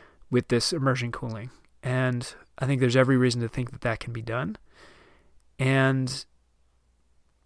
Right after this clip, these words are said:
man, I, I hate to be an evangelist 'cause I, I see all the problems, but, uh, I, <laughs> here I am,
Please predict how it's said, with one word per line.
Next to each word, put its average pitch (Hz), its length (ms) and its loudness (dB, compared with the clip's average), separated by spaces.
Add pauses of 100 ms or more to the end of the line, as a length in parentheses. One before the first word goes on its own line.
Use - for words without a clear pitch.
man, 123 540 -6 (540)
I, 143 260 -4
I 139 100 -2
hate 160 180 2
to - 80 -2
be 147 140 6
an 131 80 4
evangelist 123 680 0
'cause 117 140 -2
I, 123 220 0 (120)
I 131 220 -2
see - 300 2
all 135 120 6
the 117 80 0
problems, 123 580 0
but, - 360 -6
uh, 110 260 0 (1200)
I, 131 440 -2 (340)
<laughs> - 920 2
here 170 200 10
I 147 80 10
am, 139 340 6